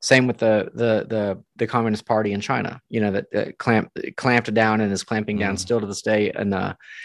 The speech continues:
Speaker 1: on the Christian church. So, you know, there, there are nationalist, um, people today, right, in various, you know, schools of thought, if you will, cultures, uh, ethnicities, whatever it may be, that,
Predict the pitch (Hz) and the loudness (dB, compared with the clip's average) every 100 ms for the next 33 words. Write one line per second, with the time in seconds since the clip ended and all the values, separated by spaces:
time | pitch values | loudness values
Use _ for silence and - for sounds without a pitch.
0 | - - - 127 113 117 113 107 135 - | -16 -6 0 0 2 -2 -2 2 2 2
1 | - 123 104 - - _ 139 131 120 123 | 4 6 4 -4 -20 _ 0 4 8 8
2 | 117 - 139 123 120 135 156 - 139 120 | 8 8 8 10 8 6 4 2 -2 -2
3 | 113 - - 113 107 98 92 - 135 131 | -2 -6 -8 -2 0 0 -4 -6 -4 -4
4 | 92 90 160 156 104 92 104 _ _ - | -4 4 8 8 8 4 -4 _ _ 4
5 | 120 117 113 131 113 127 127 123 120 - | 6 6 4 -2 0 4 6 6 2 -2
6 | - - _ _ _ _ - 120 117 110 | -10 -14 _ _ _ _ -6 -2 0 0
7 | - - - 151 151 151 127 107 - 127 | -2 -6 -4 4 8 8 6 0 4 6
8 | 107 - 113 107 107 95 92 - - 135 | 6 4 -4 -8 -6 -4 -4 -2 4 4
9 | 110 - 98 98 - - 117 107 117 131 | 4 -2 -2 -2 -6 -2 0 2 2 2
10 | 120 - 101 95 117 117 117 - 113 107 | -2 -2 -4 0 2 4 2 2 -2 0
11 | 117 120 113 110 98 | 0 0 2 2 2